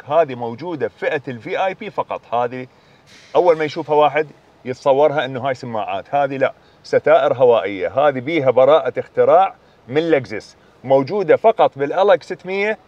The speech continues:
فئة ال في اي بي، يعني الفئات الثانية مال ال اكس ما راح تلقيها. هاي شنو وظيفتها؟ تنطيك إضافة لفتحات التكييف اللي موجودة، توزع الهواء كستارة هوائية، يعني بدون تيار هواء، يعني يعطيك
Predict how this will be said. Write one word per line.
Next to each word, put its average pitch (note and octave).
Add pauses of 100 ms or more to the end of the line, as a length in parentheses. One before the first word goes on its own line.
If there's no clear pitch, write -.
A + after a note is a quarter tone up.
فئة A3
ال F#3
في D3+
اي A2
بي، F2+ (480)
يعني D3+
الفئات F3
الثانية F3+
مال C#3+
ال A3
اكس A#3+
ما F#3
راح G#3+
تلقيها. G#2 (320)
هاي G#3
شنو C4
وظيفتها؟ C3 (300)
تنطيك D#3
إضافة F3+
لفتحات F#3
التكييف E3
اللي D#3+
موجودة، C#3+ (400)
توزع F3
الهواء G3 (300)
كستارة F3
هوائية، B2
يعني C3+
بدون F#3+
تيار E3+
هواء، A#2
يعني D3
يعطيك D#3